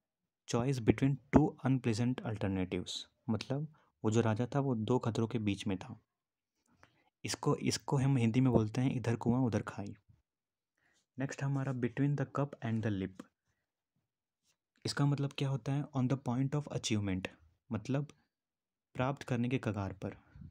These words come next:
लेकिन फिर भी दूर। तो between the cup and the lip मतलब कोई भी चीज़ कप में है और वो, कोई भी चीज़ कप में है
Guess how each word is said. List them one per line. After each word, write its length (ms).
लेकिन 140
फिर 160
भी 100
दूर। 260
तो 80
between 320
the 80
cup 220
and 200
the 160
lip 220
मतलब 360
कोई 100
भी 80
चीज़ 240
कप 180
में 160
है 160
और 220
वो, 400
कोई 140
भी 100
चीज़ 240
कप 200
में 180
है 240